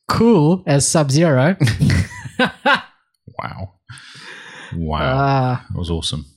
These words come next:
Speaker 1: And
Speaker 2: See, I like changing characters each time. I just go random.
Speaker 1: Oh, yeah?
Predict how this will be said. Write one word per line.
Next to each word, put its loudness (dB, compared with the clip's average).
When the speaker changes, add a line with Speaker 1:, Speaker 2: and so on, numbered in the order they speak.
Speaker 1:
And 2
Speaker 2:
See, 4
I 4
like 2
changing 0
characters -2
each -2
time. -4
I 2
just -4
go 2
random. -2
Speaker 1:
Oh, 4
yeah? 2